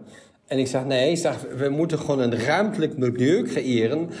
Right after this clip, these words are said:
waar onder andere mensen in kunnen werken." En dat ruimtelijk milieu is vele malen groter dan alleen een gebouw. Maar goed, da-, daar moeten mensen wel aan wennen. En dat betekent dat we verantwoordelijkheid moeten nemen voor de consequenties van onze beslissingen.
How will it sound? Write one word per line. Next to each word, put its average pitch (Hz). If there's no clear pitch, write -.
waar 131
onder 170
andere 160
mensen 180
in 123
kunnen 107
werken." 95
En 143
dat 123
ruimtelijk 151
milieu 139
is 156
vele 233
malen 180
groter 151
dan 147
alleen 135
een 117
gebouw. 139
Maar 143
goed, 120
da-, 151
daar 165
moeten 190
mensen 196
wel 180
aan 147
wennen. 233
En 156
dat 165
betekent 170
dat 156
we 151
verantwoordelijkheid 202
moeten 180
nemen 175
voor 156
de 143
consequenties 160
van 196
onze 170
beslissingen. 156